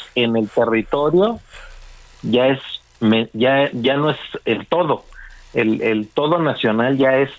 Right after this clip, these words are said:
transterritorial. Por eso el, el, la importancia de verlo como a México ya como nación transterritorial.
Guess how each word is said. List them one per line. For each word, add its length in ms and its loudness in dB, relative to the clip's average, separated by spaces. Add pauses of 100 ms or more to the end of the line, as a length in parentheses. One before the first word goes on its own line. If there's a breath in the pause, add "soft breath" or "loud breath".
(120)
transterritorial. 1200 -2 (320 loud breath)
Por 140 0
eso 180 0
el, 200 -2
el, 220 0
la 60 2
importancia 720 -2
de 140 2
verlo 540 0 (460 loud breath)
como 320 -2
a 120 0
México 520 -2
ya 300 0
como 240 -2
nación 360 -4
transterritorial. 880 -2